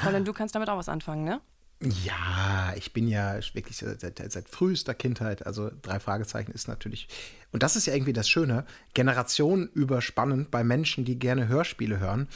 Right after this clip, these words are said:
Speaker 2: haben die drei Fragezeichen so eine besondere Bedeutung, weil es sie eben natürlich seit, seit unfassbar vielen Jahren bereits gibt. Also auch als ich klein war, das war kurz nachdem das Farbfernsehen erfunden wurde, da
Speaker 1: <laughs>
Speaker 2: gab's quasi die drei Fragezeichen schon und, äh,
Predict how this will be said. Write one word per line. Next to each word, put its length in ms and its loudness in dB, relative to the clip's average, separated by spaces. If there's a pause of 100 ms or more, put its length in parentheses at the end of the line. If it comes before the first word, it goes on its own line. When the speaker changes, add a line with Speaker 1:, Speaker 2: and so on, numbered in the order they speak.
(220)
Speaker 2:
haben 200 4
die 60 0
drei 180 4
Fragezeichen 440 0
so 60 2
eine 140 4
besondere 340 2
Bedeutung, 480 0
weil 80 2
es 80 -2
sie 100 -2
eben 120 2
natürlich 300 -2
seit, 160 -4
seit 220 -4
unfassbar 680 0
vielen 260 0
Jahren 380 0 (320)
bereits 420 -2
gibt. 240 -2
Also 160 -4
auch 100 -4
als 140 -4
ich 220 -2
klein 340 2
war, 220 4
das 240 -4
war 160 0
kurz 280 -4
nachdem 240 -6
das 140 -6
Farbfernsehen 520 -2
erfunden 440 -4
wurde, 240 0 (300)
da 200 4
Speaker 1:
<laughs> 40 0
Speaker 2:
gab's 320 4
quasi 320 2
die 140 0
drei 240 0
Fragezeichen 640 -2
schon 240 0
und, 240 2
äh, 180 2